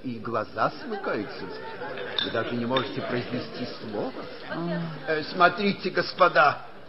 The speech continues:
то же творится и с папашей Гoriо. Так-то, молодчик, вы еще недостаточно хитры, чтобы бороться с дядюшкой Ватреном. А он вас слишком любит и не позволит наделать глупостей. Я все слышал.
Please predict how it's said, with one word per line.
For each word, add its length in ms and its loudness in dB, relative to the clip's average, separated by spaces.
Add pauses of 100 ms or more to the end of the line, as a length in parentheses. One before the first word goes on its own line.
(120)
то 180 8
же 120 4
творится 480 4
и 80 0
с 140 -6
папашей 640 8
Гoriо. 520 4 (760)
Так-то, 400 -4
молодчик, 560 -4 (600)
вы 120 -6
еще 220 -6
недостаточно 640 -6
хитры, 420 -6
чтобы 260 -6
бороться 400 0
с 80 -8
дядюшкой 420 -4
Ватреном. 480 -4 (580)
А 60 -6
он 140 -6
вас 220 -6
слишком 360 -6
любит 380 -2
и 60 -6
не 40 -4
позволит 540 2
наделать 460 0
глупостей. 580 -2
Я 160 2
все 240 -4
слышал. 600 -2